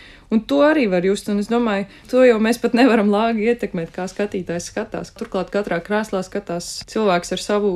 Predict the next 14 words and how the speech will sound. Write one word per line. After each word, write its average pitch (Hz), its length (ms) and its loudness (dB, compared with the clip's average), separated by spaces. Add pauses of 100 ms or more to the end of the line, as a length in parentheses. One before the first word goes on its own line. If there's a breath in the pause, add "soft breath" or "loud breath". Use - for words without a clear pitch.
(140)
dienas 214 560 0
gaitu, 226 400 0
savu 185 320 -4
dzīvi, 226 640 -2
savu 180 240 -2
skatījumu 233 720 0
uz 220 160 2
dzīvi, 233 380 -2 (520 soft breath)
un 226 140 -2
jebkurā 226 400 2
gadījumā 170 480 -4
redzēs 175 380 -6 (100)
citu 190 240 -8
izrādi. 175 460 -6